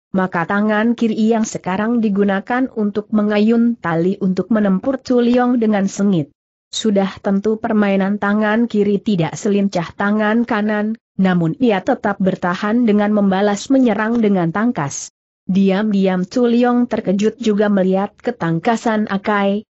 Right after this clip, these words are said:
ia merasa bersyukur tangan musuh sudah terkena racun Tok Leong Pai, kalau tidak mungkin tidak mudah baginya untuk mengalahkan jegi Mongol itu.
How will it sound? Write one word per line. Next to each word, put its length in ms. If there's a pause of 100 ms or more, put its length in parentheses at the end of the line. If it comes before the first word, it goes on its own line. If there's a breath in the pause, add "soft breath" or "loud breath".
(120)
ia 300
merasa 480
bersyukur 640
tangan 480
musuh 320
sudah 400
terkena 500
racun 400
Tok 220
Leong 260
Pai, 460 (180)
kalau 320
tidak 320
mungkin 480
tidak 320
mudah 320
baginya 560
untuk 380
mengalahkan 720
jegi 320
Mongol 340
itu. 380